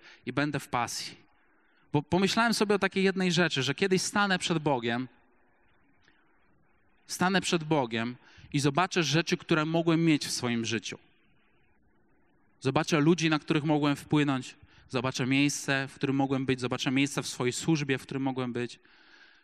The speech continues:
I Pan mi powie: "Tam mogłeś być, ale byłeś tutaj".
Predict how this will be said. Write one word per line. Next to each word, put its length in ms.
I 60
Pan 140
mi 120
powie: 340
"Tam 160
mogłeś 380
być, 400
ale 180
byłeś 200
tutaj". 320